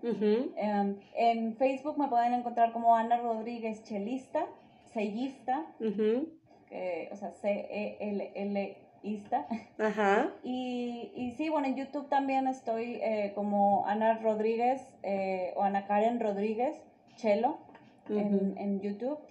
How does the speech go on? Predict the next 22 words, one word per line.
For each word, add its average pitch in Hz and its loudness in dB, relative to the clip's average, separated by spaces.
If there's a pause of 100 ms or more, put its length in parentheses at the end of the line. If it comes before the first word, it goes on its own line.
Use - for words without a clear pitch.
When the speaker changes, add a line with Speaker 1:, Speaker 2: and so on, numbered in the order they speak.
(260)
Speaker 2:
Y 233 -8
bueno, 285 0
ahí 240 4
tengo, 269 4
ahí 247 6
voy 262 0
subiendo 262 -4
mis, 226 -4
mis, 185 -8 (480)
mis 233 -4
cositas, 269 2
voy, 233 -2
este, 202 -4 (760)
eh, 208 0 (180)
haciendo 202 0
alguno 202 -2
que 208 -4
otro, 190 0
eh, 175 -6
video. 233 0 (520)
Eh, 202 -4
pronto, 240 2